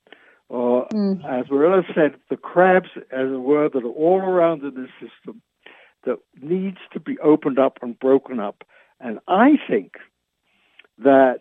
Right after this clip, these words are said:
Speaker 1: this Ukraine crisis has finally forced many Western governments to ask themselves, can this system be sustained?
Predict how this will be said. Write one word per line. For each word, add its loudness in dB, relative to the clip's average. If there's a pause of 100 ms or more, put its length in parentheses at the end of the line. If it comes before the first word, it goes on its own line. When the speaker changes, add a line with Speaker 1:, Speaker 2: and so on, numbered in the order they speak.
(320)
Speaker 1:
this -6
Ukraine -6
crisis -12 (920)
has -10 (280)
finally -4 (160)
forced -6 (1600)
many 4
Western -2
governments -8 (540)
to -12
ask 2
themselves, -4 (840)
can 0 (100)
this -4 (120)
system -10
be -10
sustained? 0